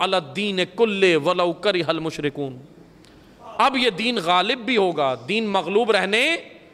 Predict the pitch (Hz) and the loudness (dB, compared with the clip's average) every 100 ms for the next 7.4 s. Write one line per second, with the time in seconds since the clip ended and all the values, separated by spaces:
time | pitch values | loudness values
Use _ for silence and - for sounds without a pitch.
0 | - - 143 196 226 196 165 220 294 370 | -20 -18 -4 0 2 2 2 2 4 2
1 | 294 226 190 147 120 - - - - - | 4 2 4 2 0 -8 -20 -20 -20 -4
2 | 156 156 160 175 180 175 151 156 147 170 | 2 2 2 0 2 2 4 2 4 4
3 | 139 123 117 135 160 - - 190 170 185 | 4 0 -8 -2 -2 -2 0 0 2 0
4 | 202 196 196 196 196 208 - - - - | 2 2 2 2 2 0 -14 -20 -20 -12
5 | - 156 160 180 190 151 170 165 175 170 | -2 2 2 2 0 2 0 2 0 0
6 | 180 185 180 170 156 175 185 170 165 - | 0 0 0 -2 -2 -4 -2 -2 0 -2
7 | 160 151 143 127 | -2 -2 -4 -6